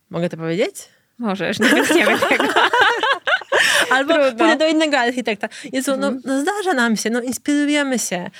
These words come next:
Speaker 1: tymi, e, tymi rzeczami. E, trochę ten obieg, e, pli-, pliku cyfrowego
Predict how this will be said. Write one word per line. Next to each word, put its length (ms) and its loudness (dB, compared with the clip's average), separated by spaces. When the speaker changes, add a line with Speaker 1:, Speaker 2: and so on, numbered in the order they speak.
Speaker 1:
tymi, 400 0
e, 720 -2
tymi 340 -2
rzeczami. 640 -6
E, 560 -2
trochę 460 -2
ten 200 -2
obieg, 320 -4
e, 40 -12
pli-, 300 -6
pliku 220 -8
cyfrowego 760 -4